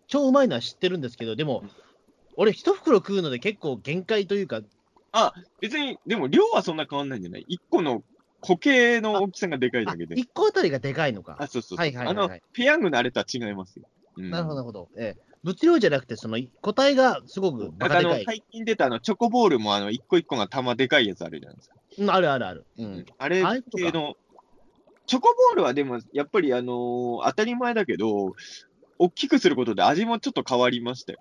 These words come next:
Speaker 2: ね。
Speaker 1: うん。
Speaker 2: うん。あの、当たり前だけど、ピーナッツ一個じゃないわけですから。
Speaker 1: え、全部キャラメル味なんですか、ってことは。
Speaker 2: キャラメルは食べてないよ、俺。あの、普通の
Speaker 1: あ、ピーナッツ味ですか。
Speaker 2: ピーナッツの方の、なんていうのかな。あの、細うん、あの、別に中割って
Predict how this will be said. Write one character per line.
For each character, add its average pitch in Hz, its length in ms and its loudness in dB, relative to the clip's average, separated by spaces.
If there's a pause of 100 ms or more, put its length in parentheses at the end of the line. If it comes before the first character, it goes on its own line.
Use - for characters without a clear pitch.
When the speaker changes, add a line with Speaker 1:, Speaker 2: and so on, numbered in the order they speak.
Speaker 2:
ね。 113 120 -14 (320)
Speaker 1:
う 151 80 -6
ん。 120 400 0 (460)
Speaker 2:
う 110 40 -14
ん。 92 760 -10
あ 104 100 -6
の、 107 380 -4
当 123 120 -2
た 202 80 2
り 214 100 2
前 240 100 4
だ 190 60 8
け 139 60 6
ど、 113 80 2
ピ 226 240 0
ー - 20 2
ナ 165 120 4
ッ - 40 -4
ツ - 160 -2
一 113 180 2
個 127 160 2
じ 95 80 0
ゃ 92 60 2
な 107 180 0
い 92 280 -4
わ 92 140 0
け 90 120 -2
で 78 80 -16
す - 100 -20
か - 80 -12
ら。 85 300 -14 (440)
Speaker 1:
え、 - 60 -2
全 247 160 6
部 190 100 8
キ 151 100 -2
ャ - 20 4
ラ 156 100 6
メ 165 100 0
ル 165 120 6
味 98 180 -2
な 85 120 -10
ん - 20 -12
で 67 40 -20
す - 60 -20
か、 95 60 -16
っ - 20 -20
て - 80 -14
こ - 100 -14
と 85 120 -10
は。 65 140 -12 (360)
Speaker 2:
キ - 140 0
ャ 285 40 8
ラ 349 80 6
メ 392 80 4
ル 381 60 6
は - 80 4
食 233 120 2
べ 185 60 0
て 123 100 -4
な 95 120 -4
い 82 60 -10
よ、 87 100 -8
俺。 85 180 -10
あ - 120 0
の、 131 160 -2
普 - 100 -14
通 240 180 0
の 233 140 4
Speaker 1:
あ、 - 60 0
ピ 247 60 -4
ー - 20 -2
ナ 226 80 2
ッ - 20 -14
ツ - 100 -8
味 101 100 -6
で - 40 -20
す - 40 -20
か。 208 60 -8
Speaker 2:
ピ 196 60 -8
ー - 60 -12
ナ 196 80 -2
ッ - 20 -12
ツ - 100 -16
の 202 120 -4
方 196 160 2
の、 202 200 4
な 254 120 4
ん 285 40 -6
て 202 60 0
い 151 60 2
う - 20 -6
の 107 60 -8
か 98 100 -4
な。 92 180 -6 (380)
あ 123 180 0
の、 123 240 -2
細 285 340 0 (580)
う 151 240 -4
ん、 147 40 0
あ 170 80 6
の、 160 200 0
別 180 220 4
に 185 60 0
中 202 280 4
割 147 200 4
っ - 40 -20
て 175 160 -2